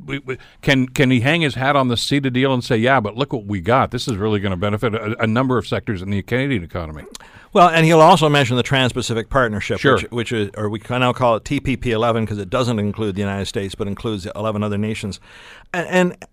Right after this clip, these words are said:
Speaker 2: you know, this is really kind of odd. Th-, th-, this whole thing, whether it's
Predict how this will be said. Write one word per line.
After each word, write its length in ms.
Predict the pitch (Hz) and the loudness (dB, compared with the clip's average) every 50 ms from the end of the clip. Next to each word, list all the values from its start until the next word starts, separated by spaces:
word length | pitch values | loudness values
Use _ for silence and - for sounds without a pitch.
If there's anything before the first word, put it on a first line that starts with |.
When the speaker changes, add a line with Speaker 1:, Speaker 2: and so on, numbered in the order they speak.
| _ _ _ | _ _ _
Speaker 2:
you 120 | - 202 | -2 0
know, 160 | 190 175 165 175 | 2 4 4 4
this 180 | 233 294 - | 2 0 0
is 160 | 370 349 277 | -2 -2 0
really 240 | 175 175 180 185 202 | 2 4 4 4 4
kind 320 | 185 - 156 156 160 151 147 | 2 2 2 2 4 4 4
of 60 | 131 | 4
odd. 360 | 139 165 190 175 151 139 131 | 6 6 8 6 6 6 4
Th-, 240 | 120 113 110 113 - | 0 -2 -6 -6 -10
th-, 200 | - 117 123 - - | -10 -10 -10 -10 -6
this 260 | 123 139 202 214 - | -2 0 0 0 2
whole 200 | 226 214 190 156 | 2 2 2 2
thing, 260 | - - 190 160 135 | 2 2 2 2 4
whether 220 | 127 127 123 123 | 2 2 2 0
it's 160 | 117 107 - | 0 -4 -6